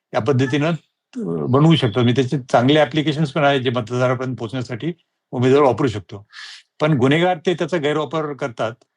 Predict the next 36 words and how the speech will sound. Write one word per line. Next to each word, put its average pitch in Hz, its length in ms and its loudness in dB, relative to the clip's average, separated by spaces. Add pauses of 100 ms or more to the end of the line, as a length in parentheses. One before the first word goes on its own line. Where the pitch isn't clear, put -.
(320)
आणि 165 640 -6
यावर 165 260 0 (240)
मार्ग 156 360 -2
काय 175 260 2
आहे 175 200 0
ते, 180 220 -4
अ, 131 840 -4
नक्की 117 360 -10
कोणाला 147 160 -4
सांगता 139 280 -2
येणार 156 120 0
नाही, 131 120 -4
कारण 135 200 -2
ते 143 120 2
परिस्थिती 131 720 -4
सापेक्ष 135 380 0
आहे. 113 220 0 (420)
कुठल्या 139 360 2
संदर्भामध्ये 135 880 2 (100)
डिफेक्ट 123 400 -8
वापरला 131 360 -4
जातो 120 200 -10
त्या 127 120 2
आणि 127 300 -4 (380)
त्यामध्ये 127 340 -2 (120)
तो 143 140 0
कसा 131 280 -4
ओळखता 135 400 0
येऊ 135 420 -2
शकतो, 120 480 -6 (340)
हे 139 120 0
थोडा 143 180 2
विचार 139 260 2
करणं 135 240 2
आवश्यक 127 320 0
आहे. 107 160 -4